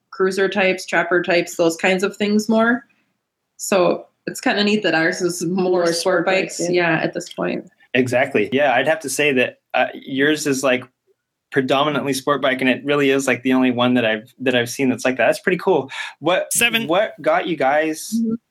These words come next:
Speaker 3: um, into sport bikes? And I guess before I ask that, how, like, how long have you guys been riding?
Speaker 1: Um, I've been riding for about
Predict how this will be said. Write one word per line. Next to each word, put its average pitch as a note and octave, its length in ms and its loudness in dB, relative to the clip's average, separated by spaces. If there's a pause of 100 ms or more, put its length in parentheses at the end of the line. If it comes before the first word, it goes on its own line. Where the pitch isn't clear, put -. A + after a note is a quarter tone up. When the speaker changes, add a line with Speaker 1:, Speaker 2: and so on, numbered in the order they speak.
(140)
Speaker 3:
um, B2 400 2
into D3+ 240 0
sport D#3+ 300 0
bikes? C#3 260 2
And D3 120 0
I C#3+ 60 4
guess D#3+ 180 2
before D3+ 320 0
I B2+ 260 0 (520)
ask D3 280 0
that, C#3 380 2
how, D#3 600 0 (380)
like, B2+ 180 0
how F3 180 0
long D3 280 2
have D3 140 -2
you B2 100 0
guys B2+ 260 0
been A#2 180 -4
riding? A2 440 -2 (340)
Speaker 1:
Um, G#3+ 420 2
I've B3 360 0
been D#4 160 2
riding C#4 400 2
for G3 800 0
about G3 520 0